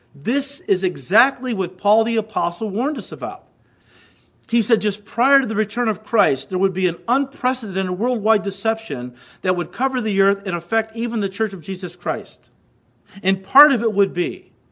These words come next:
that people in the church would turn away from good, healthy teaching, biblical teaching,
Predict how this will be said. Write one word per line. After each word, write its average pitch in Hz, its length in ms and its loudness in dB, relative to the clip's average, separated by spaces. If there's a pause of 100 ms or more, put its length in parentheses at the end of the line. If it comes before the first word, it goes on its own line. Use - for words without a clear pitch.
(720)
that 165 220 -2
people 277 360 0
in 214 40 2
the 196 80 2
church 226 300 -4
would 190 160 -6
turn 247 220 0
away 226 180 6
from 190 240 -4
good, 220 180 -2
healthy 220 360 -2
teaching, 196 460 -4
biblical 226 440 0
teaching, 143 580 -6